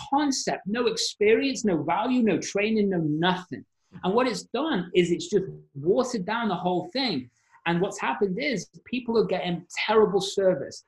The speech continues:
Speaker 1: They're not getting results, and they're paying, because when someone comes to a coach, they're, like, in a place that they wanna grow, evolve. And they're like,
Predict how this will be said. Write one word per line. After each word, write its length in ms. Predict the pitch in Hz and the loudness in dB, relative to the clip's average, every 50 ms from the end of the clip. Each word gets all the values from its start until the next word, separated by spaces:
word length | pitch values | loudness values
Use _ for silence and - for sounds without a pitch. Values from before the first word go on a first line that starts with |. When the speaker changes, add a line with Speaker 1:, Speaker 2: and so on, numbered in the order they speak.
| _ - | _ -4
Speaker 1:
They're 80 | 170 | -2
not 200 | 170 165 147 147 | -2 -2 -2 0
getting 260 | - 147 131 143 139 | 0 0 0 0 -2
results, 600 | 131 123 113 113 113 180 233 277 285 277 - - _ _ _ - - - | -2 -2 -2 -2 0 2 2 2 0 -2 -8 -14 _ _ _ -10 -2 0
and 120 | 156 151 | 0 2
they're 140 | 156 151 147 - - | 2 0 -2 -4 -6
paying, 480 | - - 220 226 233 226 208 196 185 202 196 | -4 -2 -2 0 0 0 -2 -2 -2 -4 -4
because 260 | 175 - 247 226 226 | -2 -2 -2 0 0
when 140 | 254 262 254 | 0 0 0
someone 340 | - 294 311 349 330 - | 0 0 0 0 -2 0
comes 200 | - 294 262 240 - | 0 0 -2 -2 0
to 100 | 220 202 | 0 0
a 60 | 185 190 - - _ _ _ _ - - | 0 -2 -6 -14 _ _ _ _ -8 -4
coach, 220 | 269 359 349 - 359 - _ _ _ _ _ _ _ _ - | -2 -2 -2 -4 -6 -14 _ _ _ _ _ _ _ _ -6
they're, 140 | - 233 233 | -2 -2 0
like, 340 | 214 214 233 254 277 262 - | 0 2 2 2 0 2 4
in 100 | 262 254 | 4 4
a 140 | - - - | 4 2 -2
place 360 | - 220 254 294 311 311 - - | -2 0 2 2 2 2 2 0
that 160 | 233 214 180 170 | 0 0 0 2
they 100 | 196 214 | 2 2
wanna 300 | 185 180 220 233 233 214 | 2 4 4 4 4 4
grow, 760 | 180 139 - 151 185 196 196 196 214 226 262 262 220 185 - | 4 2 2 2 2 0 0 0 0 2 4 6 6 6 6
evolve. 360 | 139 185 220 269 302 277 202 180 | 4 0 0 2 2 4 4 2
And 120 | 196 196 | 0 0
they're 140 | 220 247 240 | 0 2 2
like, 260 | 214 220 208 196 190 | 4 4 4 4 2